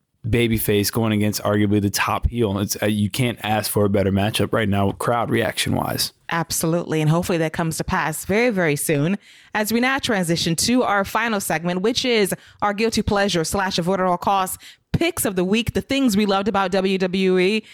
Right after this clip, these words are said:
Speaker 2: that we shouldn't, and the things we have every right to hate for every possible reason. So, Scott,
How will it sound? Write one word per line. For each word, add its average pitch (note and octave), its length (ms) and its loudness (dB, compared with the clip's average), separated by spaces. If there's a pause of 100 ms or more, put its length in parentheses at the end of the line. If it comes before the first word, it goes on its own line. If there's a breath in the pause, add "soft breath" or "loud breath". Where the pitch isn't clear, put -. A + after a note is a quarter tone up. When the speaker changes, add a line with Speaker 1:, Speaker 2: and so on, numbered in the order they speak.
(180 loud breath)
Speaker 2:
that F3+ 260 0
we F3 120 4
shouldn't, G#3 360 0
and B3 120 4
the B3+ 60 2
things C4 360 2
we F#3+ 140 4
have F3 160 2
every F3+ 280 2
right D#3+ 280 0
to D#3+ 100 0
hate C#3+ 320 0 (220 loud breath)
for G#3 140 0
every F#3 520 0
possible E3 480 0
reason. D#3 360 0
So, D#3+ 120 -2
Scott, G3+ 380 -4